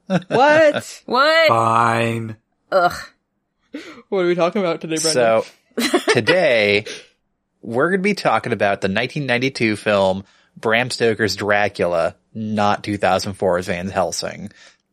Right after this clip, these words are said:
Speaker 1: Boo.
Speaker 2: Another time.
Speaker 1: Another time. Yeah, yeah. Put a pin in that.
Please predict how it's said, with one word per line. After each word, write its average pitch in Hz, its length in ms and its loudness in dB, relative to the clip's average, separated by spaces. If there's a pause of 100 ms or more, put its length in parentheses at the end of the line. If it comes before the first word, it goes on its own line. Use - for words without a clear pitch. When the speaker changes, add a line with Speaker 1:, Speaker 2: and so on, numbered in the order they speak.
(140)
Speaker 1:
Boo. 76 540 -6 (420)
Speaker 2:
Another 214 400 4
time. 147 400 0 (300)
Speaker 1:
Another 127 260 0
time. 110 260 -2
Yeah, 285 320 2 (120)
yeah. - 160 2 (180)
Put 151 120 2
a 107 40 2
pin 123 240 0
in 98 180 2
that. 92 320 -2